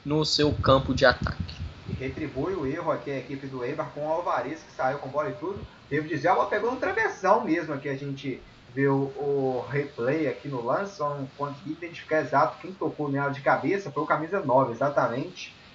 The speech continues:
Speaker 2: Tocando nela e que acabou de entrar o, o camisa
Speaker 1: O
Speaker 2: nove, o
Speaker 1: Henrique.
Speaker 2: Sérgio Henrique entrando e já mandando uma no travessão. O Sérgio Henrique, as duas substituições são justamente essas.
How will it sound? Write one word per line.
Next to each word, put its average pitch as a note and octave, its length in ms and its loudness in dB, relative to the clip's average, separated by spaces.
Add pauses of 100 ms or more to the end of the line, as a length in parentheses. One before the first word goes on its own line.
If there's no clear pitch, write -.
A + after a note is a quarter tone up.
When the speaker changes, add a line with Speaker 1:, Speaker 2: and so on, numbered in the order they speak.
(260)
Speaker 2:
Tocando D3 400 6
nela E3 180 6
e G#3+ 40 0
que A#3+ 60 0
acabou G#3+ 460 8
de B3+ 100 0
entrar C#3+ 480 4
o, A#2+ 200 0 (120)
o B2 340 -2
camisa B2 360 0
Speaker 1:
O - 20 2
Speaker 2:
nove, B2+ 160 8
o C#3 60 12
Speaker 1:
Henrique. C3 340 4
Speaker 2:
Sérgio C#3+ 340 2 (220)
Henrique E3 380 -6
entrando D#3 520 2
e G4+ 120 6
já F#4 120 4
mandando D#4 440 6
uma B3 120 4
no A#3+ 120 2
travessão. D3+ 540 0
O - 20 -2
Sérgio D3+ 360 2
Henrique, D#3+ 260 -4
as C#3 160 -2
duas D3+ 220 2
substituições E3 720 -6
são F3+ 140 -8
justamente E3+ 540 -4
essas. A#2+ 420 -2